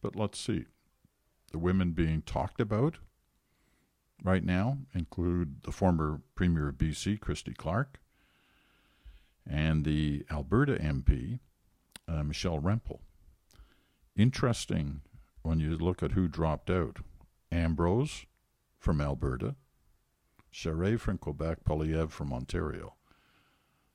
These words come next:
So there's no Alberta candidate in there right now, up at the top end.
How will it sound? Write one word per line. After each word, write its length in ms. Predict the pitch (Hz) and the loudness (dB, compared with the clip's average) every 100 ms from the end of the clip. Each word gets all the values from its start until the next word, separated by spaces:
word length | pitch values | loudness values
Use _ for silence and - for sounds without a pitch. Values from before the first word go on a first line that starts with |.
| _ _ | _ _
So 160 | - 82 | -4 0
there's 220 | 82 85 | 0 2
no 220 | 123 110 | 2 4
Alberta 400 | 87 82 110 87 | 4 6 4 2
candidate 560 | - 120 117 65 62 67 | 2 2 2 -2 -4 -4
in 140 | 62 | -4
there 140 | 62 | -4
right 240 | 58 62 - | -4 -6 -6
now, 140 | 58 - - - - - - - - _ _ _ _ _ _ _ _ _ - | -8 -10 -16 -18 -20 -20 -20 -20 -20 _ _ _ _ _ _ _ _ _ -6
up 160 | 78 80 | 2 2
at 100 | 65 | 2
the 100 | - | -2
top 320 | 82 67 76 | 0 0 -2
end. 240 | 69 - | -4 -8